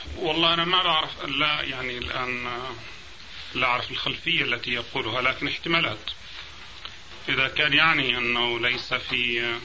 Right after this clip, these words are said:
الأرض ولا في السماء، وأن الذي يقول أن الله في المكان يعني في الأرض أو في السماء، فالعبارة صحيحة. وإذا كان يعني بالمكان أنه فوق العرش يريد أن ينفي الاستواء، فعبارة خاطئة.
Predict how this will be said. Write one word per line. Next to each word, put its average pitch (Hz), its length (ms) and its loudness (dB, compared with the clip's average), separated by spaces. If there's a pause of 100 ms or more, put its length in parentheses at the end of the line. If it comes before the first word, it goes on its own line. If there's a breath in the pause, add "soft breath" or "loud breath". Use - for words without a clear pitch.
(280)
الأرض 123 480 -2
ولا 110 240 0
في - 80 -6
السماء، 127 500 -2 (840)
وأن 131 180 4
الذي 127 260 4
يقول 135 360 2
أن 123 180 2
الله 123 320 4
في 120 120 -6
المكان 127 400 4
يعني 113 240 4
في 107 80 -4
الأرض 131 320 2
أو 117 100 2
في - 60 -4
السماء، 131 440 0 (560 loud breath)
فالعبارة 165 400 6
صحيحة. 151 380 0 (960)
وإذا 143 220 6
كان 147 200 4
يعني 147 420 8 (300)
بالمكان 123 520 2
أنه 117 280 0
فوق 123 300 0
العرش 113 440 2
يريد 117 200 -2
أن 123 100 0
ينفي 120 280 -2
الاستواء، 110 500 -2 (960 loud breath)
فعبارة 135 480 4
خاطئة. - 340 0